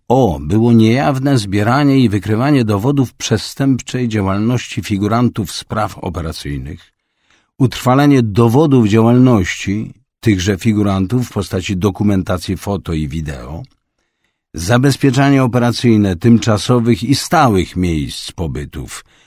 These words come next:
figurantów, przygotowanie przedsięwzięć operacyjno-technicznych na tych obiektach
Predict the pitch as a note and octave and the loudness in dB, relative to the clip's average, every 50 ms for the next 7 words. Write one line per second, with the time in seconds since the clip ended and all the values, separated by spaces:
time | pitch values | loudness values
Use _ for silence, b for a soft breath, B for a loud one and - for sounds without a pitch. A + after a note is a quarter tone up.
0 | b b _ - - D2+ D#2 D#2 C2+ - D2 D2 C#2+ D2+ - C3+ C3+ - D3 - | b b _ -8 -8 -6 -6 -6 -8 -8 -8 -8 -10 -6 -4 -4 -4 -4 -6 -14
1 | _ _ _ _ _ _ _ _ _ _ _ _ _ _ _ - - G3+ F#3+ F#3 | _ _ _ _ _ _ _ _ _ _ _ _ _ _ _ 0 0 2 2 4
2 | C3 C3 A#2 A#2+ A#2+ A#2 A2 G2+ F2 - - A2+ F#2+ F#2 - - A2+ A2 A2 G#2+ | 2 4 4 4 4 4 4 2 0 -2 -4 -4 -4 -4 -2 0 2 4 4 4
3 | G2 F#2+ F#2 G2+ F#2+ F#2+ F2+ - - - - G#2 F2 G#2 G2 G2 F#2+ F2+ - G#2+ | 4 2 0 2 2 0 0 -2 -8 -10 -10 -8 -4 -2 -2 -2 -2 -2 0 2
4 | G2+ G2+ G2+ G2 F2+ - G#2 F#2 - - B2 A#2+ - - B2+ B2+ B2 - - A2 | 2 2 2 0 0 -2 -4 -2 2 2 2 2 2 0 0 0 0 0 0 0
5 | A2+ A2+ A2+ G#2+ - B2+ A2+ - - B2+ B2 B2 C3+ C3 A#2+ - - E3+ F3 F#3 | 2 2 2 0 -2 -4 -6 -2 -2 -2 0 0 0 -2 -2 -4 -4 -2 -2 -2
6 | E3+ - | -4 -10